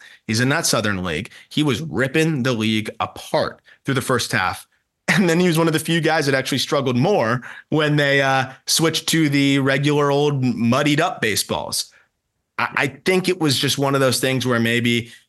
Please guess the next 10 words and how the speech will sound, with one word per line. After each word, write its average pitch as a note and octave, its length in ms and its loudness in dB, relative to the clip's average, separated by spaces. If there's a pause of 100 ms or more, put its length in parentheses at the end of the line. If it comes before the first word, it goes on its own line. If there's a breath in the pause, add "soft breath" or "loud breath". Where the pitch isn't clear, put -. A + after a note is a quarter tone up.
(880)
the B2 80 0
season C3+ 420 0
kinda C3 240 -2
got G#2 220 -2
long C#3+ 280 2
for C3+ 160 -2
him. C#3 420 2
He, B2 180 0
he A#2+ 180 -2
lost A#2+ 460 -2